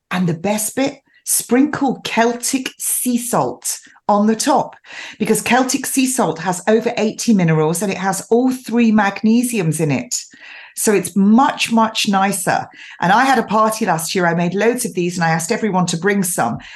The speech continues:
And they bought the shop-bought ones. And when I was clearing up later, everybody had eaten mine. I ate a few of these shop-bought ones. I had the most awful gluten headache. The shakes, horrific. Don't eat that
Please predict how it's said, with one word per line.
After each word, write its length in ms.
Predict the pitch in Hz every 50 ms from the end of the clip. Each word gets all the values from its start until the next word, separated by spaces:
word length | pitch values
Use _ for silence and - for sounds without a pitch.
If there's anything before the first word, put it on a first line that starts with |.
| -
And 120 | 175 196 226
they 80 | 277
bought 260 | 220 202 240 220 -
the 60 | - 175
shop-bought 600 | 208 - 240 220 - - 156 160 151 139 - -
ones. 440 | 143 139 131 131 135 165 - - - - - - - - - -
And 100 | - 208
when 100 | 262 285
I 140 | 285 277
was 140 | 247 233 -
clearing 360 | - - 233 240 240 220 202
up 120 | 196 - -
later, 340 | 185 190 202 190 - - -
everybody 340 | - 220 233 220 208 208 202
had 80 | 214
eaten 200 | 226 220 - 180
mine. 260 | 175 165 151 156 160 160
I 180 | 180 196 214 226
ate 160 | 233 220 -
a 60 | 196
few 260 | - - - 247 233 208
of 120 | 180 -
these 160 | 214 196 165
shop-bought 640 | - - - - - - - - 170 165 156 - -
ones. 440 | 135 135 139 135 170 180 - - - - - - - - - -
I 120 | - 196
had 240 | 220 214 226 - -
the 60 | -
most 280 | 202 202 208 202 208 - - _ -
awful 400 | 254 302 339 349 339 - 277 226
gluten 400 | - 226 220 202 - - 208 180
headache. 560 | 160 175 170 165 170 151 151 170 - - - - - - - -
The 60 | 208
shakes, 840 | - - - - - - 262 269 302 294 285 - - - - - - - - - - -
horrific. 600 | 262 262 277 349 349 349 - 165 123 - - - - _ _ _ _ _ _ _ _
Don't 400 | - 277 285 311 330 311 - - _ -
eat 340 | 233 240 240 240 240 - -
that 260 | - 196 190 190 -